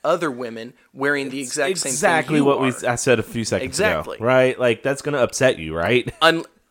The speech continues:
Speaker 1: and if
Speaker 2: It
Speaker 1: you,
Speaker 2: should, at
Speaker 1: if you
Speaker 2: least.
Speaker 1: say yes, you're okay with it, honestly, I don't
Speaker 2: Different
Speaker 1: even, that's a
Speaker 2: conversation.
Speaker 1: different
Speaker 2: <laughs>
Speaker 1: conversation. Uh, that,
Speaker 2: Yeah.
Speaker 1: yeah, that's,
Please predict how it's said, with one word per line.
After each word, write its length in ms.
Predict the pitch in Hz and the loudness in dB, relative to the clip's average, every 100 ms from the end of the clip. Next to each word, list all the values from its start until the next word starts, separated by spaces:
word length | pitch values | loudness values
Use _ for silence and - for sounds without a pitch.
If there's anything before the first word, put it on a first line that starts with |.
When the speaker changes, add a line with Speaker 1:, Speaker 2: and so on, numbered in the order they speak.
| - _ - | -20 _ -6
Speaker 1:
and 120 | 160 | -2
if 160 | 156 147 | -2 -4
Speaker 2:
It 40 | |
Speaker 1:
you, 160 | 151 240 | -6 0
Speaker 2:
should, 260 | 185 131 | 6 6
at 60 | 160 | 6
Speaker 1:
if 60 | |
you 60 | - | 2
Speaker 2:
least. 160 | 277 - | 2 4
Speaker 1:
say 120 | 170 | 2
yes, 420 | 135 156 185 - 147 | 2 0 0 0 -2
you're 140 | 139 | -4
okay 300 | 123 - 131 | -4 -8 -10
with 200 | 160 190 | -10 -8
it, 240 | 220 214 - _ _ _ _ _ | -6 -6 -8 _ _ _ _ _
honestly, 380 | 131 143 131 127 | 0 2 0 -4
I 80 | 127 | -6
don't 80 | 120 | 2
Speaker 2:
Different 280 | 160 156 135 | 2 4 4
Speaker 1:
even, 100 | 127 | 4
that's 360 | 113 - 185 | 4 4 2
a 40 | 160 | 2
Speaker 2:
conversation. 20 | |
Speaker 1:
different 240 | 147 156 | -2 0
Speaker 2:
<laughs> 20 | 160 | 2
Speaker 1:
conversation. 440 | 170 214 - - - - | 2 0 -6 -10 -12 -8
Uh, 300 | 127 127 120 - 127 | -2 0 0 -4 -2
that, 340 | 139 135 - | 0 2 -2
Speaker 2:
Yeah. 120 | 104 120 | -6 -6
Speaker 1:
yeah, 200 | 117 - | -8 -10
that's, 380 | - 123 120 - | -4 -4 -4 -10